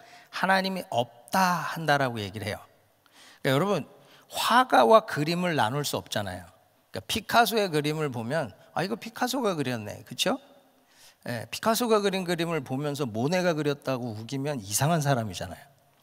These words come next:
세상이 그렇다는 거예요. 이 세상은 하나님과 분리할 수 없고,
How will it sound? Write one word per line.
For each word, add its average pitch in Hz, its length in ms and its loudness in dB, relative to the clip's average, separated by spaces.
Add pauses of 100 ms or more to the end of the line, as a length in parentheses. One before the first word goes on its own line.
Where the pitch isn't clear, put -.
(500)
세상이 233 480 4
그렇다는 123 600 -4
거예요. 92 200 -16 (540)
이 190 100 0
세상은 233 680 2 (380)
하나님과 254 640 2 (280)
분리할 196 540 -2
수 - 160 -4
없고, 127 580 -8